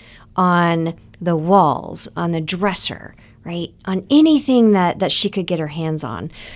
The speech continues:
Um, and, and working with her over a period of a couple of years, what was interesting is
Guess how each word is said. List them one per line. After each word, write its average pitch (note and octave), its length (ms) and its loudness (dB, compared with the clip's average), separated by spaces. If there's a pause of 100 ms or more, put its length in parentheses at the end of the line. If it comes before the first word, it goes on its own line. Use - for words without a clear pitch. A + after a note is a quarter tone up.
(520)
Um, F3+ 260 -4 (100)
and, G#3+ 240 6 (220)
and G3+ 220 2
working C#4 400 0
with D#3+ 160 -4
her D3 420 -6
over F3+ 300 -2
a F3+ 60 -2
period G3 340 -2
of F3 100 0
a E3 80 -2
couple F3 340 -4
of D3+ 160 -4
years, D3+ 760 0 (420)
what A3+ 160 4
was A3+ 180 4
interesting F3 760 0
is E3+ 540 -2